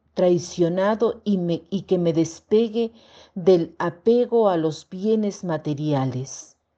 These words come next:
Aquí dice el Evangelio, "Más le valdría a ese hombre no haber nacido".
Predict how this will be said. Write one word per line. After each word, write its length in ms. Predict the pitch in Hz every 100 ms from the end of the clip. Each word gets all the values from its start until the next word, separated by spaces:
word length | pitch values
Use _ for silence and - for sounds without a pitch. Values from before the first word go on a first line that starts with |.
| _ _ _ _ _ _ _ -
Aquí 380 | 196 196 247 247
dice 480 | 233 226 - 220 185
el 80 |
Evangelio, 1000 | 170 156 151 147 - 165 139 127 127 120 _ _ _ _ _ 165
"Más 500 | 170 180 214 214 220
le 160 | 208
valdría 880 | 165 147 143 143 180 214 220 175 -
a 140 | 160 156
ese 480 | 185 185 - 156
hombre 540 | 165 208 214 208 208 -
no 380 | 185 185 214 196
haber 360 | 170 160 160
nacido". 720 | 151 147 143 - 147 131 127